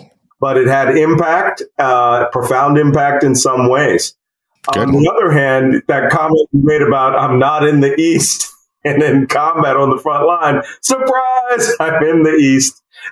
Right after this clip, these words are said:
Speaker 1: <laughs> and I'm on the front line. So,
Speaker 2: Really?
Speaker 1: yeah. So I've gotten both sides of the coin there. But I am a combatant. I carry a firearm. I was just asked that by the U S, uh, I guess when I, when I came through Customs and Border Patrol, they gave me a little interview on my way in.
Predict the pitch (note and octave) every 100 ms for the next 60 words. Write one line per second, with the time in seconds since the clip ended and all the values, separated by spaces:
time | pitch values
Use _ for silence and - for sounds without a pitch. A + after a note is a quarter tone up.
0 | - D3 G3 F#3+ F3 D3+ D3 D3 D3 D3
1 | C3 C3+ C3 C3 A#2+ A#2 G2 D#2 - _
2 | - - - - C3+ B2+ A#2+ A#2 A2+ -
3 | - - - - - - C3 A#2+ A#2+ A2
4 | C3 C3+ C3 A2+ C3 C3 C3 D3 B2+ A#2+
5 | A#2 G2 A2 A#2+ C3+ C3+ B2+ F#2+ F2+ -
6 | - B2 C#3 D#3 D#3 D#3+ C#3 D3 D3+ E3+
7 | F3+ - G2 B2 A#2+ C3+ C3+ C3+ C3 C3+
8 | C#3 C#3 D3 A2 A2 A2 C3+ B2 - C3+
9 | C3+ C3+ - A#2 C3 C#3+ C#3 B2 B2 B2
10 | A2 A2 A#2 B2+ A#2 - A2 G#2 - _
11 | _ _ - A#2 B2 B2 C3 B2+ A#2+ A#2
12 | B2+ A#2+ D3 C3 B2 B2+ B2 D3 C#3 C#3+
13 | C3 C3+ A#2 B2 C3 C3+ - C3 C3+ C#3+
14 | A2 A#2 A2+ A2+ A2 A2+ A2+ A2+ G#2 G#2
15 | G#2+ G#2 G#2 G#2 G2+ G#2 G2+ G2 A#2+